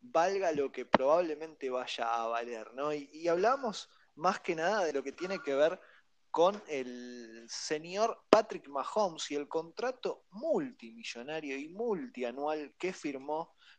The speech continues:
con los Kansas City Chiefs. Eh, más de quinientos millones de dólares, diez años de contrato, cuarenta y cinco millones de dólares va a pagar, va a cobrar por año. Y,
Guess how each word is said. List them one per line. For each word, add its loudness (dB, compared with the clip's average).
con 0
los -4
Kansas -4
City -14
Chiefs. -4
Eh, -6
más -2
de -6
quinientos -12
millones -12
de -8
dólares, -4
diez -4
años -6
de -8
contrato, -4
cuarenta 0
y -6
cinco -2
millones -6
de -4
dólares -4
va 0
a -4
pagar, -2
va 4
a 0
cobrar -2
por 2
año. 2
Y, -20